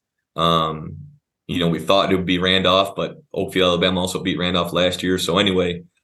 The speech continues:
um, you know, we, we got ready for Randolph in three days.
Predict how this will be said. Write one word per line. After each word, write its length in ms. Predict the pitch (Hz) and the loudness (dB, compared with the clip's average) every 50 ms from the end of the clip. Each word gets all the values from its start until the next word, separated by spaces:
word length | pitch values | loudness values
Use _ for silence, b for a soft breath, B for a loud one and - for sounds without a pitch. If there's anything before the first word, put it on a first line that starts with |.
| _ _ _ _ - | _ _ _ _ -4
um, 640 | 80 82 76 80 82 82 82 80 82 78 80 92 95 - | -4 -2 -2 -2 -4 -4 -4 -4 -4 -6 -8 -10 -12 -8
you 100 | 92 90 | -4 -2
know, 60 | 85 | 0
we, 140 | 90 92 - | 0 0 0
we 260 | 87 95 92 92 90 - | 0 0 0 0 -2 -6
got 320 | - - - 90 85 90 | -4 -2 0 2 2 4
ready 160 | 95 98 95 | 2 2 2
for 100 | 92 - | 0 0
Randolph 380 | 85 90 92 92 92 92 90 - | 0 0 0 2 2 0 0 -2
in 80 | 82 | -6
three 160 | - - 90 85 | -6 -4 -4 0
days. 480 | 87 92 95 95 85 - - - - | 2 2 2 2 0 -2 -6 -10 -12